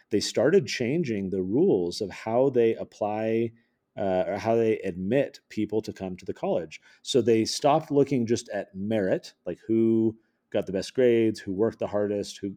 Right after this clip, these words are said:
was involved in the most clubs, all these things. They started to also look at your race,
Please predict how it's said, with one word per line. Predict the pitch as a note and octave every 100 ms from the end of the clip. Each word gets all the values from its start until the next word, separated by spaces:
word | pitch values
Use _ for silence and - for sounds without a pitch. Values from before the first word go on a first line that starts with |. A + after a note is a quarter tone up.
| _
was | F#2+ F#2
involved | F#2 G2 G2 F#2+
in |
the | F2+
most | F2 -
clubs, | - A#2+ A2+ G#2+ F#2 F#2
all | F#2+ F#2+
these | F2+ -
things. | D#2+ D#2 G#2 - _ - - _ _
They | A2+
started | G#2+ - B2 E3+ A3
to | -
also | - G#2 A#2+ D#3+
look | A2+ G2 G#2 -
at | F#2+ F2+ - -
your | F#2+ F2
race, | F#2+ G#3 - - -